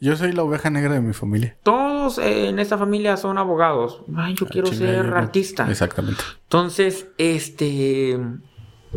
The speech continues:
Speaker 2: en la sociedad también son muy necesarios.
Speaker 1: ¿Las ovejas negras?
Speaker 2: Sí. Y entonces se da mucho el que lo criticamos,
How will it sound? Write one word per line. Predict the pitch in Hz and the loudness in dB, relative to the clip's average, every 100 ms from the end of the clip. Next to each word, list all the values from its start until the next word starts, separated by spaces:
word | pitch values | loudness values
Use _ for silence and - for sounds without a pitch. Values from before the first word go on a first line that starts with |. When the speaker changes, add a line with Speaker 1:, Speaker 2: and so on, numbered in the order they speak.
| - - - - - 233 240 - - 240 - - - - - - - _ - | -12 -14 -18 -18 -16 -18 -18 -20 -20 -20 -20 -20 -20 -20 -18 -18 -20 _ 0
Speaker 2:
en | 185 | 2
la | 190 | 2
sociedad | 190 190 196 196 | -2 0 2 2
también | 196 185 | 0 0
son | 190 | 2
muy | 185 | 2
necesarios. | 180 - 143 160 107 - - - - _ - - - | 0 -2 0 0 0 -6 -16 -20 -20 _ -20 -12 -2
Speaker 1:
¿Las | - - | -2 2
ovejas | 104 - 110 | 2 0 0
negras? | 131 202 - | 0 0 -4
Speaker 2:
Sí. | - - - 202 202 139 143 - - | -6 -6 0 2 2 -2 -8 -14 -2
Y | 160 | -2
entonces | 165 214 220 233 233 | 2 0 2 -2 -4
se | - 175 | -2 0
da | 185 | 2
mucho | 202 208 208 - 147 143 - | 0 -2 -2 0 0 0 0
el | 139 127 | 0 0
que | - 127 | 0 0
lo | 120 120 | 0 -2
criticamos, | 127 120 139 - 156 131 139 | -4 -4 2 4 4 0 -4